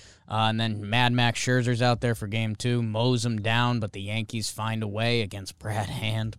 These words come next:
both times. God, Brad Hand and the Yankees, not good. So the Yankees sneak out that. Trev, we talked about it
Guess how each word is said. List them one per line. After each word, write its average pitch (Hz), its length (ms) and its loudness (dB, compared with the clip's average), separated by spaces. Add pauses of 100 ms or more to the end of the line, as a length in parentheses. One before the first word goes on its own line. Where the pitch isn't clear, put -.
both 107 200 -8
times. 110 460 -6
God, - 380 -12 (100)
Brad 110 240 0
Hand 110 240 0
and 101 80 -6
the 98 60 -8
Yankees, 107 560 -4 (580)
not 113 200 0
good. 117 220 2
So 123 140 0
the 120 100 4
Yankees 135 380 4
sneak 139 300 2
out 127 180 4
that. 139 260 4
Trev, 139 320 2
we 127 120 0
talked 135 280 0
about 135 280 4
it 131 120 0